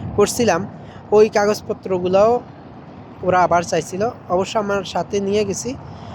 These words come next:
আর আরেকটা কথা খুবই ইম্পর্ট্যান্ট, যে আপনি যখনই যাবেন, আহ, কস্তুরা, আপনার যত ডকুমেন্ট আছে, অরিজিনাল এবং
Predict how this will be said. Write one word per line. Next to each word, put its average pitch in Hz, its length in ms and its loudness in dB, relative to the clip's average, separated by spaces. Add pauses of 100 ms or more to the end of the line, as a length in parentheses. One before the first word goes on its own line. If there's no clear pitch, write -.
(220)
আর 185 140 0
আরেকটা 233 380 0
কথা 214 140 0
খুবই 208 320 2
ইম্পর্ট্যান্ট, 180 520 -2
যে 175 120 2
আপনি 170 280 -2
যখনই 165 340 -2
যাবেন, 175 460 0
আহ, 214 240 -6 (420)
কস্তুরা, 185 420 0
আপনার 175 320 -2
যত 190 340 0 (560)
ডকুমেন্ট 175 400 0
আছে, 254 260 0 (400)
অরিজিনাল 185 580 4
এবং 170 200 2